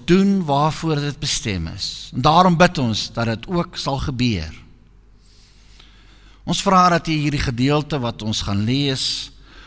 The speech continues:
vir ons verstaanbaar sal maak en dat U dit aan ons harte sal vasknoop. Dat dit vir ons hoop en bemoediging sal gee, maar ook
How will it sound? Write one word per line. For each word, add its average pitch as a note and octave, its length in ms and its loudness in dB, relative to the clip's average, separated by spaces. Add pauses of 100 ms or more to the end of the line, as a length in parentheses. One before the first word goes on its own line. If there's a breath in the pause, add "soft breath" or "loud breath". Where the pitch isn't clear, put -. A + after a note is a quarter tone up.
(100)
vir - 140 -6
ons A2 200 -2
verstaanbaar E3+ 720 0
sal D#3 180 -4
maak D3 560 -4 (680 loud breath)
en B2+ 120 2
dat B2+ 200 0
U C#3+ 100 -4
dit C#3 200 0
aan B2 140 0
ons A2 240 -2
harte E3 380 -2
sal D#3 260 -2
vasknoop. - 920 -6 (1040)
Dat A2 160 -4
dit A2+ 80 -8
vir G2+ 120 -8
ons G#2 320 -4 (840 soft breath)
hoop C#3+ 560 0
en A2 100 0
bemoediging E3+ 840 0
sal - 220 -4
gee, F#2 320 -6 (1700 loud breath)
maar B2+ 160 -2
ook F3 200 -2